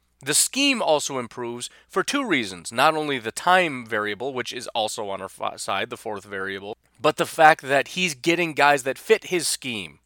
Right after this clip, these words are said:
So it's not unreasonable at all to say that the expectation is for the team to have gotten a lot better. But anyways, um, I'm gonna leave it at that. I'm just getting excited, man. Or ma'am. 'Cause I'm, I'm, I'm actively trying to,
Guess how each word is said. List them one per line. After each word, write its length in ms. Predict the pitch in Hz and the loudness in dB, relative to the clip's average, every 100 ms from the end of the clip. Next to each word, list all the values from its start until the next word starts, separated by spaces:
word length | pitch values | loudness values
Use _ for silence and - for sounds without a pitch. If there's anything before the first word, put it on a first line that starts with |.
| _ _ _ - | _ _ _ -14
So 220 | 101 92 | -10 -8
it's 140 | - | -2
not 200 | 156 147 | 2 4
unreasonable 560 | 127 120 120 107 98 98 | 4 0 -6 -6 -8 -4
at 60 | |
all 240 | 104 107 95 | 0 0 -2
to 120 | 98 | -8
say 220 | - 107 | -8 -6
that 180 | 95 95 _ | -8 -10 _
the 180 | 104 123 | -2 0
expectation 920 | 131 - 135 120 - 151 147 - 110 | 0 0 -2 -4 -4 -4 -2 -4 -6
is 180 | - 117 | -10 -10
for 140 | - 113 | -10 -12
the 80 | |
team 260 | - 127 117 | -12 -12 -12
to 120 | 120 | -12
have 120 | 110 107 | -10 -2
gotten 240 | 101 101 | -2 -2
a 60 | 95 | -4
lot 300 | 98 95 92 | -4 -4 -6
better. 300 | 95 85 - _ _ _ _ _ | -10 -10 -18 _ _ _ _ _
But 180 | 139 180 | 6 8
anyways, 640 | 175 156 139 131 127 - | 8 6 4 2 0 -4
um, 440 | - 131 127 120 107 - _ _ | -2 0 2 0 -6 -18 _ _
I'm 160 | 127 | -14
gonna 100 | 117 | -12
leave 160 | 117 107 | -10 -6
it 60 | |
at 140 | 104 101 | -6 -2
that. 240 | 101 104 _ _ - | -2 -4 _ _ -6
I'm 120 | 131 | -6
just 140 | 131 | -4
getting 160 | 120 110 | -4 -6
excited, 420 | 95 110 98 92 | -6 -4 -4 -6
man. 220 | 90 92 92 _ _ _ | -12 -14 -16 _ _ _
Or 160 | - 95 | -10 -8
ma'am. 360 | 98 95 98 - _ _ - | -6 -8 -10 -16 _ _ -4
'Cause 120 | 160 | -2
I'm, 120 | 190 | 0
I'm, 140 | 175 - | 0 0
I'm 120 | 160 | 2
actively 520 | 175 208 - 170 156 | 4 4 2 -2 -2
trying 560 | - - 160 165 156 135 | -2 2 6 6 4 -2
to, 160 | 147 | -10